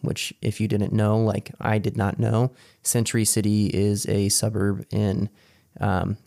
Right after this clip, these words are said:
well, it's a business district in Los Angeles. Um, stunts on the film,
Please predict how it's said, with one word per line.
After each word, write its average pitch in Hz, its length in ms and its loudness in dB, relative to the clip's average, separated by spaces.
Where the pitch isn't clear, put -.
well, 107 280 2
it's 107 160 -2
a 101 60 0
business 104 420 0
district - 560 -4
in 104 240 2
Los - 260 -2
Angeles. - 500 -6
Um, 113 300 2
stunts 143 340 2
on 143 140 2
the 139 80 0
film, 131 440 0